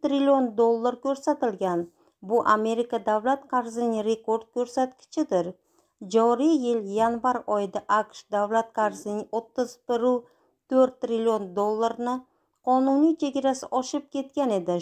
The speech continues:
Shundan so'ng mamlakat Moliya vazirligi moliyaviy operatsiyalarni davom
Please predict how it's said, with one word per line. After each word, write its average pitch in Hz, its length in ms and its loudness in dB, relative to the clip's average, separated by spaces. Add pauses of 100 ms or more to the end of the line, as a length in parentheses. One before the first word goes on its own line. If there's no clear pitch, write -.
Shundan 220 480 0
so'ng 220 300 -4
mamlakat 233 600 -2
Moliya 240 400 2
vazirligi 220 640 -2
moliyaviy 220 500 -2
operatsiyalarni 226 920 -2 (580)
davom 285 440 4